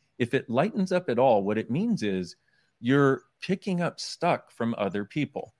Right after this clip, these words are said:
And what the whole idea of this is, you can't change something and you can't find the source of it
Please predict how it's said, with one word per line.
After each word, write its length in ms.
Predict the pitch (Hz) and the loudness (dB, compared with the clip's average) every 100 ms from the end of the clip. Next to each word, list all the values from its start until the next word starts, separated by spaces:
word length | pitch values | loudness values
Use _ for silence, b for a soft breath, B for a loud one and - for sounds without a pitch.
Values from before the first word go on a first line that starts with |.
| _ _ _ _ _ _ | _ _ _ _ _ _
And 480 | 127 131 131 123 - _ _ - _ _ _ _ | 4 4 4 0 -6 _ _ -20 _ _ _ _
what 480 | 151 120 143 170 - - | -8 -2 0 0 -4 -16
the 220 | 120 139 | -4 -4
whole 320 | 120 196 190 | -2 -2 0
idea 480 | 156 113 127 208 254 | 0 -2 -2 -2 -2
of 240 | - 113 | -2 0
this 240 | 104 104 - | -2 -4 -4
is, 200 | 113 110 | -6 -6
you 240 | 120 135 165 - | -6 -4 -4 -8
can't 600 | - 165 247 247 - - _ _ _ _ - | -8 -4 -2 -4 -10 -20 _ _ _ _ -10
change 420 | - 170 180 160 | -2 0 0 -2
something 600 | 110 98 - 95 92 110 _ _ _ _ _ 117 | -2 -2 -2 -2 -4 -8 _ _ _ _ _ 0
and 100 | 123 | 0
you 80 | |
can't 400 | 120 - 156 170 - _ _ _ | 0 -2 -2 -2 -6 _ _ _
find 360 | - 131 131 | -4 0 0
the 60 | 113 | 0
source 300 | - 190 151 | -2 -4 -2
of 80 | |
it 140 | 107 | -4